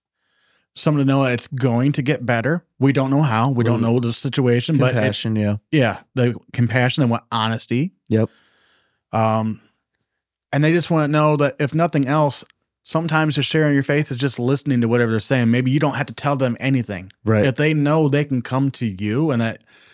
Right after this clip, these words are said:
Speaker 1: whereas everyone else may judge you or
Speaker 2: Right.
Speaker 1: judge them.
Speaker 2: Right.
Speaker 1: I know if I go to so-and-so, if I go to Casey, she's gonna listen. I go to Bryce, he's just gonna listen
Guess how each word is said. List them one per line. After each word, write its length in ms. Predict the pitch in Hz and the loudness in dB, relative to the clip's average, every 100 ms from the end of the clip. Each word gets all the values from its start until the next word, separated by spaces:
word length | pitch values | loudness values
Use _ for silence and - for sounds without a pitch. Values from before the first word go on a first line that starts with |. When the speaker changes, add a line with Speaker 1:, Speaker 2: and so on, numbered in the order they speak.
| _ _ _ - | _ _ _ -2
Speaker 1:
whereas 480 | 135 131 127 120 - | 0 2 2 0 -2
everyone 300 | 143 156 139 | 0 2 2
else 240 | 143 - | 0 0
may 200 | 135 135 | 0 0
judge 400 | 107 117 127 131 | 0 -2 -2 -2
you 180 | 165 180 _ _ _ - | -2 -2 _ _ _ -2
or 120 | 107 | 0
Speaker 2:
Right. 100 | 107 | 2
Speaker 1:
judge 240 | 123 127 110 | 0 -2 0
them. 340 | 120 135 196 - | 0 0 -2 -2
Speaker 2:
Right. 300 | 95 98 - _ _ _ _ _ _ _ | 0 0 -2 _ _ _ _ _ _ _
Speaker 1:
I 140 | 131 | -2
know 140 | 151 143 | 0 0
if 80 | 127 | 0
I 80 | 151 | 0
go 180 | 160 | 2
to 60 | 151 | 0
so-and-so, 440 | - 160 151 131 120 | 0 0 0 -2 -2
if 80 | |
I 80 | 151 | 0
go 100 | 170 | 0
to 80 | 156 | 0
Casey, 320 | - 160 143 | -2 -2 -2
she's 180 | 117 131 | -4 -4
gonna 180 | 127 123 | -2 0
listen. 320 | 123 110 80 | 0 -2 -8
I 100 | 95 | -4
go 100 | 135 | -2
to 60 | 143 | 0
Bryce, 320 | 113 139 135 | 0 0 0
he's 240 | 110 107 120 | -4 -4 -4
just 180 | 127 | -4
gonna 160 | - 156 | -2 2
listen 520 | 135 131 135 147 143 | 4 2 0 -2 -4